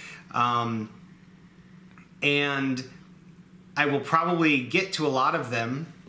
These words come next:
over the life, uh, over the life of this channel. Uh, but this one is special, and I have to think that this one is the inspiration for many of the other games that people are playing today. Um,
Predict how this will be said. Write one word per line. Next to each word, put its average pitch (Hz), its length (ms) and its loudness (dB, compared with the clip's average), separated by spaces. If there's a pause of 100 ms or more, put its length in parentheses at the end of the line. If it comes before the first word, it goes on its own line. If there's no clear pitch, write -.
(280)
over 131 160 0
the 127 140 0
life, 123 420 2
uh, 127 180 0
over 147 240 2
the 131 80 0
life 123 280 0
of 113 120 -4
this 120 140 0
channel. 127 400 0 (640)
Uh, 113 560 0 (760)
but - 600 0 (240)
this 131 600 2
one 139 420 2
is 131 260 2
special, 175 460 2
and 160 120 2
I 135 80 2
have 214 280 0
to 160 60 -2
think 127 520 -2
that 123 300 0
this 135 260 2
one 131 220 2
is 123 140 0
the 127 100 2
inspiration 135 600 2
for 127 160 -2
many 120 280 0
of 113 60 -2
the 120 140 0
other 113 180 0
games 120 360 0
that 120 120 -4
people 120 260 -6
are 110 80 -2
playing 110 360 -4
today. 113 460 -4 (500)
Um, 110 520 0